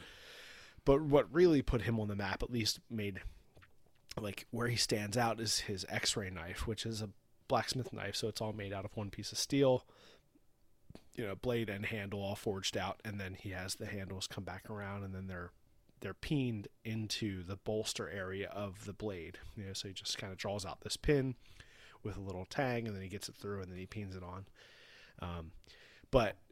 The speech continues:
and that's, like, super awesome, and I've seen other people do that as well. It's like, you know, it's his thing that he kinda, he does a lot of, but what I love about him and what I really heard, I've heard him talk about, especially, like, he, he really went into it on the Full Blast podcast,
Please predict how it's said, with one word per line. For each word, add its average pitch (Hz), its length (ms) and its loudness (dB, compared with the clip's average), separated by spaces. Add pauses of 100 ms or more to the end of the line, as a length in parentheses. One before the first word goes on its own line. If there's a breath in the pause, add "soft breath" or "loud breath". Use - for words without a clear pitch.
(500)
and 139 160 4
that's, 139 320 2
like, 127 180 0
super 160 300 4
awesome, 104 380 4
and 107 80 0
I've 101 100 -2
seen 120 180 0
other 101 140 -6
people 98 260 -6
do 131 220 6
that 95 160 2
as 98 160 -4
well. 104 320 2
It's 101 220 -4
like, 101 120 -4 (160)
you 113 160 -2
know, 104 80 -2
it's 98 120 -4
his 123 220 4
thing 107 440 -2 (140)
that 95 100 -4
he 98 60 -6
kinda, 98 260 -4 (280)
he 117 120 -4
does 107 200 0
a 101 40 -4
lot 95 220 -4
of, 98 200 -6
but 107 160 -2 (1120)
what 95 200 -6
I 104 260 -2 (420)
love 117 280 4
about 98 260 0
him 101 200 -4
and 101 120 -4
what 98 120 -2
I 101 40 -2
really 101 280 -2
heard, 98 280 -6 (100)
I've 110 120 -6
heard 117 160 -4
him 98 100 -2
talk 95 240 -4
about, 92 220 -4
especially, 95 400 -4
like, 90 240 -8 (140)
he, 104 160 -2 (120)
he 123 100 4
really 110 220 2
went 101 180 -2
into 98 300 -4
it 92 120 -6
on 92 100 -6
the 95 80 -6
Full 104 180 -2
Blast 90 360 -4
podcast, - 720 -6